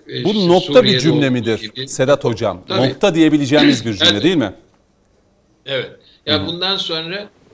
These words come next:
Speaker 1: top başkalarında. Ya Yunanistan'da işte, e, çünkü Kıbrıs, e, böyle normal bir devlet olarak kurulmuş
Speaker 2: Mesela
Speaker 1: bir devlet
Speaker 2: Yunanistan
Speaker 1: değil.
Speaker 2: şunu söyledi Sayın Aybay.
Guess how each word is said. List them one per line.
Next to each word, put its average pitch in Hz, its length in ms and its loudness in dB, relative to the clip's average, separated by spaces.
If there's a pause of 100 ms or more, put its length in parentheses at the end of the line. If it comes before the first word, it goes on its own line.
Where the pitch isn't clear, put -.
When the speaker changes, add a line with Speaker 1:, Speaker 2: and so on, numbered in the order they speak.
(180)
Speaker 1:
top 165 320 -4 (300)
başkalarında. 143 840 -8 (760)
Ya 123 160 -8
Yunanistan'da 131 960 -6 (200)
işte, 120 340 -10 (280)
e, 123 220 -10
çünkü 143 360 -14
Kıbrıs, 147 500 -6
e, 127 220 -10 (800)
böyle 143 380 -4 (560)
normal 147 540 -2
bir 147 200 -4
devlet 143 360 -4
olarak 135 400 -8
kurulmuş 139 400 -6
Speaker 2:
Mesela 175 220 4
Speaker 1:
bir 202 60 0
devlet 175 140 2
Speaker 2:
Yunanistan 269 420 2
Speaker 1:
değil. - 100 -8
Speaker 2:
şunu 247 180 -2
söyledi 139 340 0
Sayın 156 260 -2
Aybay. 101 340 2